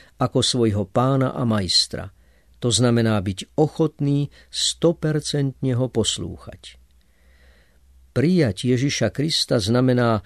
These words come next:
denne zomierať mocou Ducha Svätého vlastnému ja. To je to najťažšie v kresťanskom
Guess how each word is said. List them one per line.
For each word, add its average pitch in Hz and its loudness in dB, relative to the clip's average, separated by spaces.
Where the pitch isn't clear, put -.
denne 151 2
zomierať 156 2
mocou 143 2
Ducha 139 -2
Svätého 135 0
vlastnému 135 0
ja. 107 0
To 123 0
je 117 2
to 113 0
najťažšie 110 -2
v - -20
kresťanskom 110 -4